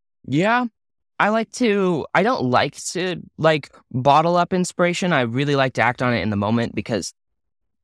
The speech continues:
the nature of inspiration is to be the most irritating thing in the planet, where it decides to leave you at the worst moments. And that's really the worst. Um,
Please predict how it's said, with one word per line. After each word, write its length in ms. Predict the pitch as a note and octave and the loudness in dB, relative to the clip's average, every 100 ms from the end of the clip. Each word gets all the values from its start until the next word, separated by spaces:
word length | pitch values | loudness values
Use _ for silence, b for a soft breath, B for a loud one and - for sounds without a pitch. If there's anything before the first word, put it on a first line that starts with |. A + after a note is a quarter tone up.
| _ | _
the 160 | C3+ C3+ | 0 2
nature 360 | B2+ A#2+ C#3 | 2 2 0
of 80 | B2+ | 0
inspiration 760 | B2 - - A#2+ A2+ - B2 A#2 | 0 -2 0 2 2 0 0 0
is 180 | A2 | -2
to 100 | - | -4
be 140 | A#2 A#2+ | -2 0
the 80 | A#2 | 0
most 300 | A2 G#2+ - | 0 -2 -2
irritating 680 | A#2 A2 G#2 A#2 A2 G#2+ | 0 0 0 -2 0 -2
thing 340 | G#2 - G#2+ A2 | -2 -2 0 0
in 160 | A2 | 0
the 80 | G2+ | -2
planet, 460 | - A2 G2+ G#2 - | -2 -2 0 0 -2
where 160 | G#2 | -4
it 80 | G2 | -4
decides 380 | G2+ - G2+ G2 | -6 -4 -4 -4
to 120 | - | -6
leave 200 | G#2 G#2 | -4 -2
you 140 | G#2+ G#2 | -2 -4
at 120 | G2+ | -4
the 80 | G2 | -4
worst 300 | G2+ G#2 - | -4 -6 -4
moments. 480 | G#2 G#2 A#2 - - _ _ _ - | -4 -4 -6 -10 -16 _ _ _ -4
And 160 | G#2 | -2
that's 220 | G2+ G2+ | -2 -4
really 360 | A2 G#2 G2+ G2+ - | -4 -2 -2 -6 -10
the 260 | G#2 A2 G#2+ | -6 -4 -2
worst. 460 | G#2 A#2 - - - _ _ | -4 -6 -8 -16 -20 _ _
Um, 380 | A#2+ A#2 G2+ F#2+ | -2 -2 -2 -6